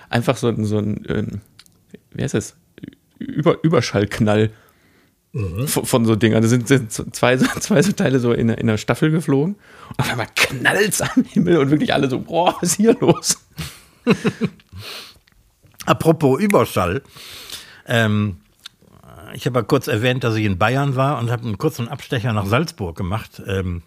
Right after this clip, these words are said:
Speaker 1: Jo.
Speaker 2: die, die, ähm, Schwester meiner Biologin, äh, besuchen. Und, ähm,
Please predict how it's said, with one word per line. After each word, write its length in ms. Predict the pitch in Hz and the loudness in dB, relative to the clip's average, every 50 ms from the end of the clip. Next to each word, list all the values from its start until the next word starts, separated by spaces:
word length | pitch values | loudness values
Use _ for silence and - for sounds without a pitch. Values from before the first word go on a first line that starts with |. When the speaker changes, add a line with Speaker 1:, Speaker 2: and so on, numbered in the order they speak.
| _ _ _ _ _ _ _ _ _ _ _ _ - - - 190 - - | _ _ _ _ _ _ _ _ _ _ _ _ -12 -10 -8 -6 -2 0
Speaker 1:
Jo. 180 | 160 151 196 233 | 2 4 6 6
Speaker 2:
die, 220 | 240 - - - - _ - - - _ _ - - - _ _ _ - | 6 4 2 0 -4 _ -20 -20 -20 _ _ -20 -20 -20 _ _ _ -6
die, 220 | - 104 101 101 98 | -4 -2 -2 -2 -2
ähm, 400 | 95 95 104 98 90 87 85 92 - - | -2 -2 -2 0 -2 -4 -6 -8 -10 -12
Schwester 560 | - - 131 139 - - 117 104 104 95 80 - - _ _ _ _ _ - - - - - - | -6 -4 -2 -2 -2 -4 -4 -2 -2 -2 -4 -6 -10 _ _ _ _ _ -20 -20 -20 -18 -6 -2
meiner 220 | 123 120 113 104 | 0 2 2 2
Biologin, 720 | 98 110 110 104 110 147 165 143 120 104 95 101 101 98 | 2 4 4 4 6 4 4 4 4 2 2 2 0 0
äh, 260 | 110 101 98 95 90 | 0 0 0 0 -2
besuchen. 440 | 90 92 95 95 95 92 - 143 151 - _ - - - - - - - - - - - - - - _ _ | -4 -4 -4 -2 -2 -2 -2 -4 -6 -6 _ -20 -18 -18 -18 -18 -18 -20 -20 -20 -20 -20 -20 -20 -20 _ _
Und, 400 | - 123 117 113 113 104 - - - | -6 -4 -2 -2 -4 -4 -6 -10 -8
ähm, 460 | - 113 104 104 104 101 101 98 98 | -4 -2 0 0 0 0 -2 -4 -6